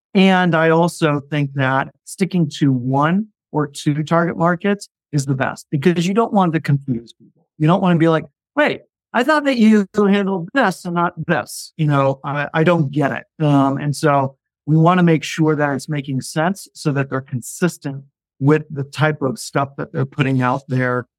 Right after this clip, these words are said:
um, to educate their, um, their audience.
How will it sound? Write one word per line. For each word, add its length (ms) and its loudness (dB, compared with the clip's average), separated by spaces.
um, 220 -6
to 240 -4
educate 560 0
their, 720 0
um, 480 -6
their 160 2
audience. 500 -4